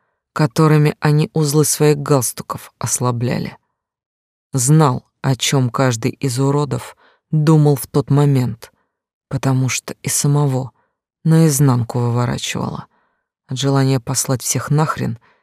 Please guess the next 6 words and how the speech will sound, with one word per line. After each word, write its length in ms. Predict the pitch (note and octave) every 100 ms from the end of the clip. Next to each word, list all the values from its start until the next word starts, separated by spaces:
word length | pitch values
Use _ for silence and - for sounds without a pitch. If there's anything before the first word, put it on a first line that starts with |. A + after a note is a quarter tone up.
| _ -
и 100 | F3
взять 380 | D3+ D3+ B2+ C#3
её 160 | C3+
прямо 500 | - D3+ D3+ B2 A#2+ _ _ _ _ _
посреди 520 | - - C#3 C3+ C3
номера, 500 | C3 B2+ A2+ - -